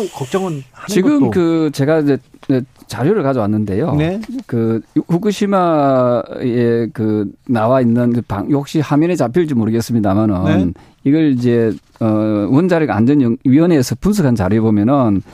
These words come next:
Speaker 2: 후쿠시마에서 나오는 연간 그 방출되는 오염수 중에서 삼-, 삼중수소가 문제거든요. 이게 안 녹기 때문에. 삼중수소가 이십이 테라베케렐입니다. 반면에 지금 우리나라에서 지금 그 방류되고 있는 게 지금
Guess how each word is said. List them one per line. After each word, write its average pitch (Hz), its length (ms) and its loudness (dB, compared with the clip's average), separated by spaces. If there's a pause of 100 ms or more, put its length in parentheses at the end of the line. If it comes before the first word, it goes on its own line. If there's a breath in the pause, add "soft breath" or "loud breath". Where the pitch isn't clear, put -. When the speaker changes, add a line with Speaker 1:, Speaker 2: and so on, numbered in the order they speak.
(460 loud breath)
Speaker 2:
후쿠시마에서 202 840 0
나오는 120 560 2
연간 135 800 2
그 110 140 -2
방출되는 131 680 0
오염수 131 600 0
중에서 123 440 0
삼-, 160 400 0
삼중수소가 247 800 0
문제거든요. 110 500 2
이게 131 100 -2 (140)
안 110 180 2
녹기 165 220 0
때문에. 117 540 0 (440 soft breath)
삼중수소가 220 760 0
이십이 190 720 2
테라베케렐입니다. 107 1200 0 (440 soft breath)
반면에 220 580 0 (280 soft breath)
지금 170 180 0
우리나라에서 196 680 2
지금 165 360 0
그 147 220 0
방류되고 139 500 2
있는 123 220 2
게 135 160 2
지금 123 240 -2